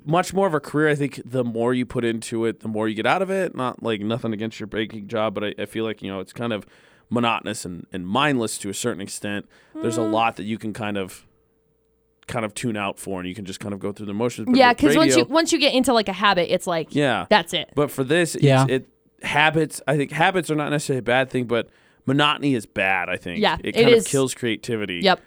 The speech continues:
Speaker 1: I mean, this podcast is a prime example. We, we started it because we wanted to do it. You know, if you are on our Facebook page, you <laughs> saw earlier McCall wanted to record a song with, with a ukulele. Like, that stuff is not stuff anybody said, "Hey,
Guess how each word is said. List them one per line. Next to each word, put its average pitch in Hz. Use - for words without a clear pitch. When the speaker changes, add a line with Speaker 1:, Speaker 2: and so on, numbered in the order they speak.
Speaker 1:
I 123
mean, 127
this 135
podcast 120
is 104
a 98
prime 113
example. 95
We, 98
we 101
started 101
it 95
because -
we 101
wanted 95
to -
do 131
it. 127
You 98
know, 90
if 92
you 98
are 98
on 104
our 92
Facebook 123
page, 107
you -
<laughs> -
saw 135
earlier 120
McCall 113
wanted 110
to 110
record 107
a -
song 110
with, 98
with 110
a 98
ukulele. 143
Like, 120
that 139
stuff -
is 110
not 120
stuff 117
anybody 117
said, 110
"Hey, 147